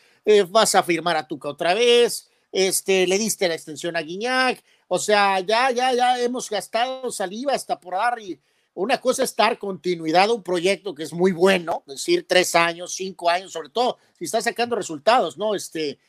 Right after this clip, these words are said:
eh, vamos, lo que gustes, no sé, o sea, insisto, dos años, cuatro años,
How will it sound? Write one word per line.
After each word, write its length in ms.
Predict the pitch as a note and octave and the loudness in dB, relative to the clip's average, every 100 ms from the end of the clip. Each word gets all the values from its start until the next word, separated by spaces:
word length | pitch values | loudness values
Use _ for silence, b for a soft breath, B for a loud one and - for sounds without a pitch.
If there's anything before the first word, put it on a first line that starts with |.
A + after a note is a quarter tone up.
| _ _ | _ _
eh, 440 | D#3+ D#3 D3+ D3 D3 D3 | 0 2 2 0 -4 -2
vamos, 360 | C#3+ A3+ F#3+ - | 2 2 2 -4
lo 140 | E3 | -4
que 100 | E3+ | -4
gustes, 480 | D#3 C4 - F#3+ D#3 | 0 0 0 -2 -4
no 80 | G3+ | -4
sé, 340 | - A#3 A3+ | 2 2 2
o 80 | D3 | 0
sea, 140 | C#3 E3 | -4 -6
insisto, 380 | D3+ A#3 F3+ | -6 -6 -6
dos 260 | - G3 - | -2 -2 2
años, 320 | G#3+ A3+ F#3+ | 2 2 -2
cuatro 300 | G#3 G3+ G#3 | -2 0 -2
años, 400 | G#3+ G#3+ G3 - | -2 -4 -10 -12